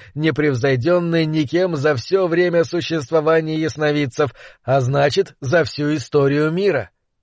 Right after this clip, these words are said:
В вихре заключалось знание о творении. Отправиться туда и увидеть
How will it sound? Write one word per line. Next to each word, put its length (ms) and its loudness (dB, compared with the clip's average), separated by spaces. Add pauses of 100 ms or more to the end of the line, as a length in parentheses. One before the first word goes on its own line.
(140)
В 80 -14
вихре 540 0
заключалось 840 2
знание 720 0
о 40 0
творении. 720 -2 (440)
Отправиться 840 -2
туда 400 0
и 100 0
увидеть 640 -2